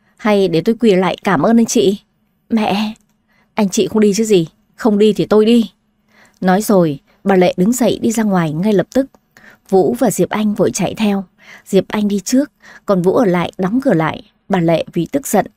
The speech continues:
nên chân bước đi rất nhanh. Bà cứ vậy mà băng qua đường, chứ không nhìn trước sau gì cả. Diệp Anh đi sau bà, cô bất ngờ nhìn thấy một chiếc mô tô đang lao đến với tốc độ nhanh. Chiếc mô tô ngày càng đến gần,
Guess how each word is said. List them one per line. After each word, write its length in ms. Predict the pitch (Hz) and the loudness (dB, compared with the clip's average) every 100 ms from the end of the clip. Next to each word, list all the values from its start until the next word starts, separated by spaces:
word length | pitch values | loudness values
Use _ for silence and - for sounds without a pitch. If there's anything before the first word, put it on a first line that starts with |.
| - | -4
nên 260 | 196 214 | 0 2
chân 300 | 190 - 196 | 0 -2 0
bước 160 | 190 269 | 0 2
đi 180 | 214 185 | 2 2
rất 200 | 208 254 | 0 -2
nhanh. 280 | 202 190 180 _ _ - - - | 0 0 -2 _ _ -20 -16 -4
Bà 160 | 190 | -4
cứ 140 | 170 240 | 0 -2
vậy 300 | 247 208 - - | 0 -2 -2 -4
mà 160 | 170 | -4
băng 240 | 160 226 226 | -2 -2 -2
qua 160 | 233 | 0
đường, 280 | 214 180 151 147 _ - | 2 2 0 -8 _ -8
chứ 120 | 226 | -4
không 240 | 262 220 | 0 2
nhìn 240 | 196 170 139 | 2 -2 -2
trước 220 | 262 294 | -6 -4
sau 240 | - 208 | -4 -4
gì 100 | 190 | -4
cả. 380 | - 156 143 - _ _ - - | -6 -6 -8 -12 _ _ -20 -6
Diệp 240 | 202 190 | -2 0
Anh 220 | - 226 | 0 -2
đi 80 | 220 | -2
sau 220 | - 226 | -2 0
bà, 320 | 190 175 147 - _ _ | 0 -2 -4 -12 _ _
cô 100 | 226 | -2
bất 220 | 226 330 | 0 0
ngờ 140 | 233 196 | 2 2
nhìn 260 | 165 175 | 2 -2
thấy 360 | 147 180 180 254 _ - | -2 -2 -2 -4 _ -10
một 280 | - 180 - | 0 0 0
chiếc 220 | - 294 | -4 0
mô 140 | 233 202 | 0 0
tô 240 | 208 208 | 0 0
đang 180 | 226 202 | 0 -2
lao 180 | 208 202 | -2 -2
đến 340 | 180 175 240 262 | 0 0 -2 -4
với 100 | 208 | -4
tốc 160 | 214 - | -2 0
độ 180 | 180 - | -2 0
nhanh. 280 | 180 202 196 _ _ - - - | -2 -2 -6 _ _ -20 -20 -10
Chiếc 220 | - 285 | -4 2
mô 160 | 247 233 | 2 2
tô 240 | 233 220 | 2 0
ngày 240 | 202 190 | 2 0
càng 220 | 156 185 160 | 0 0 0
đến 140 | 170 | -2
gần, 320 | 226 196 160 | 0 0 0